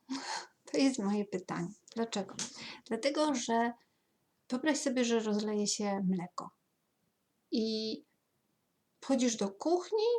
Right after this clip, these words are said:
albo nawet siedzisz w kuchni i to mleko się rozlało. I teraz w-, w-, zaczynamy dochodzenie. Y, czemu się to rozlało? Mleko. A może nie mleko?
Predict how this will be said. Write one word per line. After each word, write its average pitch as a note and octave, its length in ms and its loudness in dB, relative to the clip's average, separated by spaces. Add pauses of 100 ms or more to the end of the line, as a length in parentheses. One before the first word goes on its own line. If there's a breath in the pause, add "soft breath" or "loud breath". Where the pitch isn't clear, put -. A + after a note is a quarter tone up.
(200)
albo A#3 240 6
nawet F#4+ 360 8 (340)
siedzisz G#3+ 380 6
w - 60 -8
kuchni F#3+ 500 -2 (380)
i A#3 100 -6
to D4+ 100 6
mleko F#4+ 260 6
się A#3 280 6
rozlało. G#3 560 0 (1120)
I - 60 -20
teraz D4+ 340 8
w-, - 260 -4
w-, - 880 -12
zaczynamy C#4 640 6
dochodzenie. B3+ 760 2 (420 loud breath)
Y, B3+ 400 4
czemu E4+ 280 8
się D4 120 -2
to D4+ 100 2
rozlało? B3+ 540 4
Mleko. B3 340 0
A G#3+ 40 -4
może C4+ 340 -2
nie B3+ 240 2
mleko? G#3+ 420 0